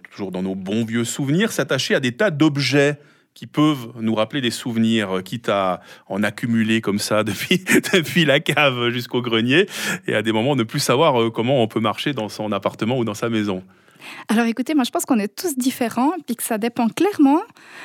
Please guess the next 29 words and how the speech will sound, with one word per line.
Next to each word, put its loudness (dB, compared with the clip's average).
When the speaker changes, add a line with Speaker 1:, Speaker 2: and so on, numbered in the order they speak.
Speaker 2:
de 0
la 0
place -2
<laughs> -4
dont 2
on 0
dispose, -2
mais 0
Speaker 1:
Ouais. 0
Speaker 2:
aussi -4
de 0
notre -2
rapport 0
au 2
matériel. -4
Parce -2
que 2
une 6
photo 2
de -4
quelqu'un, -4
c'est -10
pas 0
la -2
personne -2
en -2
elle-même. -2
Speaker 1:
Mhm, -14
mhm. -6